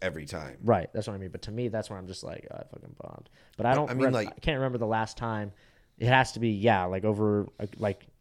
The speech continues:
Speaker 2: a good chunk ago, not including the pandemic, I guess, uh, to where, like, you know, everything, the crowd just was like, "Get the fuck outta here."
Speaker 1: I feel like you're just going from grinding in L A to coming to Austin, where comedy is kind of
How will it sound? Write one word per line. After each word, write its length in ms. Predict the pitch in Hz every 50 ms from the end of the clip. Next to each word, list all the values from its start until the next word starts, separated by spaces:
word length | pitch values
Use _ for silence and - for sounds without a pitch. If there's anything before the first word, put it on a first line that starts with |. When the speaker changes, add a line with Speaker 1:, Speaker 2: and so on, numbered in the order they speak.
| _ _ -
Speaker 2:
a 60 | 110
good 180 | 104 - 123 104
chunk 220 | - - 120 113
ago, 240 | 113 101 95 98 101
not 200 | 98 107 113 95
including 320 | 98 95 - 113 107 101 98
the 60 | -
pandemic, 440 | - 104 92 87 101 101 98 92 95
I 80 | 92
guess, 340 | 80 - 92 95 95 - - _ _ _ _ _ _ _ _ _ _ -
uh, 60 | - 104
to 120 | - 104 95
where, 160 | 98 95 92
like, 240 | 90 87 87 87 -
you 60 | 98
know, 260 | 92 85 80 78 78 - _ _ _ _ _ -
everything, 380 | 107 107 95 101 - 95 92 92
the 100 | 107 101
crowd 340 | - - - 104 98 92 87
just 160 | 92 90 -
was 140 | 101 92 -
like, 260 | 80 82 78 - _ -
"Get 100 | - - -
the 60 | -
fuck 260 | - - 92 - - -
outta 160 | - - -
here." 240 | - 50 50 - - _ _ _ _ _ _ _ -
Speaker 1:
I 60 | - 139
feel 120 | 156 196
like 120 | 208 180
you're 80 | 170 160
just 180 | 139 139 127 123
going 240 | 160 160 175 175
from 220 | 170 - 156 127 107
grinding 420 | 104 107 107 117 131 139 143 139
in 140 | 131 123 120
L 160 | 117 110 107
A 200 | 104 107 113 117 117
to 120 | - 104
coming 260 | - 120 110 117 113 107
to 40 |
Austin, 540 | 87 - 85 90 101 107 - - 123 123 120
where 340 | 110 101 98 95 90 85 - - _ _ _ _ _ - -
comedy 380 | - 127 123 135 151 160 143 123
is 160 | 101 - - - - _ _ _ _ _ _ -
kind 440 | - - 110 107 117 120 127 131 120
of 360 | 120 107 101 95 92 87 -